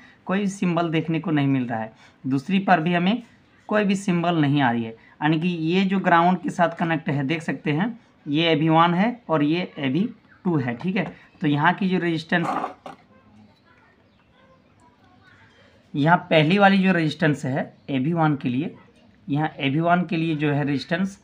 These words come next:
उसमें सिंबल नहीं आ रही है, कुछ भी रीडिंग शो नहीं हो रही है, ठीक है, multimeter पर।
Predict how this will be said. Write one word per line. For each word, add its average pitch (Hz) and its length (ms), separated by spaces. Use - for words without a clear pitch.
उसमें 190 280
सिंबल 175 380
नहीं 151 260
आ 135 80
रही 120 160
है, 156 180
कुछ 165 120
भी 185 140
रीडिंग 170 280
शो 160 200
नहीं 139 280
हो 127 120
रही 120 160
है, - 200
ठीक 185 140
है, 202 100
multimeter 139 580
पर। 170 260